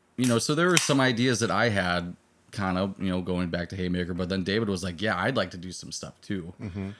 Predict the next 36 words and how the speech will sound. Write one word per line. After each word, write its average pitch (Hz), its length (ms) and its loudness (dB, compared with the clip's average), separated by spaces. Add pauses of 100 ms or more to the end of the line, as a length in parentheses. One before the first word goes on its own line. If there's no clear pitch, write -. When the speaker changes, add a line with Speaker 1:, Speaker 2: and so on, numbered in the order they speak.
(260)
Speaker 1:
The 110 80 0
biggest 160 320 2
thing 127 160 2
for 113 140 0
me 113 140 4
was 104 140 2
Queen 104 220 0
of 98 80 0
the 87 80 -6
Damned 95 400 -2
because 92 300 -4
we 104 100 0
lo-, 101 340 -4
like, 107 320 -2
I 127 100 0
don't 151 100 2
know, 120 100 2
David 160 380 0
at 135 100 -2
one 143 160 0
point 139 240 0
couldn't 139 240 -2
find, 127 460 0
like, 101 240 0
the 101 80 -2
mix 107 320 0
that 107 100 -2
we 107 220 -2
had 98 260 -2
going, 98 420 0
so - 160 -6
we, 95 220 -2
like, 92 180 -4
re-recorded 101 680 -4
it, 101 240 -2
and 90 320 -4